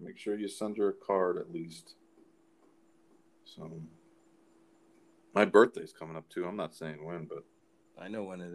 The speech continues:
Speaker 2: is.
Speaker 1: it's, it's coming up. I hate birthdays.
Speaker 2: Yeah, after you're, like, six, it's like, doesn't matter.
Speaker 1: Tell me about it.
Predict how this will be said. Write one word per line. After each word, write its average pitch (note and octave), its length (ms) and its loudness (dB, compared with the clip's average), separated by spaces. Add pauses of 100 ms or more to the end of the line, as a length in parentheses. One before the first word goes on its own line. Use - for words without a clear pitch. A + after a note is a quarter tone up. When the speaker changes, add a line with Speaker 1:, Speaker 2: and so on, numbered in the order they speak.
(120)
Speaker 2:
is. - 300 -12 (400)
Speaker 1:
it's, - 320 -20
it's - 80 -20
coming E2 300 -4
up. F2 160 -2 (2000)
I G#2 100 0
hate D#2 260 -10
birthdays. - 560 -8 (1500)
Speaker 2:
Yeah, E2 280 6
after G2 360 4
you're, G2 120 6
like, G2 220 4
six, - 680 2
it's - 140 -14
like, F#2+ 240 -2
doesn't F#2 280 0
matter. F2+ 380 -8 (520)
Speaker 1:
Tell - 640 -16
me D#3 220 -10
about - 240 -12
it. D#3+ 100 -18